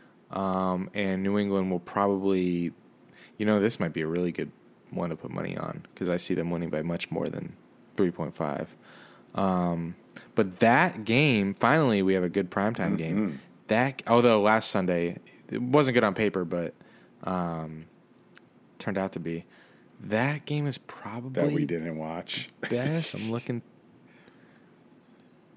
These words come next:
Speaker 1: I'm looking through. Mm, if, if Mahomes plays in this Minnesota at Kansas City,
Speaker 2: Yeah.
Speaker 1: that could be an,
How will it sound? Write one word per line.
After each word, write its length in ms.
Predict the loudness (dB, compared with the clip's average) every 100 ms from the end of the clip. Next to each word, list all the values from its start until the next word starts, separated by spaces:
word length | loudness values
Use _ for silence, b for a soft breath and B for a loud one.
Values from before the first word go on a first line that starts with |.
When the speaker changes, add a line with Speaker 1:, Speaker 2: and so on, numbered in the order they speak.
| -4
Speaker 1:
I'm 200 | 0 2
looking 240 | 2 2
through. 160 | 4 2
Mm, 500 | 2 2 4 2 2
if, 260 | 0 0 -8 -18 -4
if 100 | 0
Mahomes 500 | 2 4 6 4 0
plays 400 | 2 4 4 2
in 100 | 0
this 180 | 0 0
Minnesota 480 | 0 0 2 4 4
at 120 | 0
Kansas 320 | -2 -2 -2
City, 280 | -2 2 2
Speaker 2:
Yeah. 960 | 2 2 0 0 0 -2 -4 -4 -6 0
Speaker 1:
that 380 | 4 4 2
could 120 | -6 -6
be 80 |
an, 120 | -6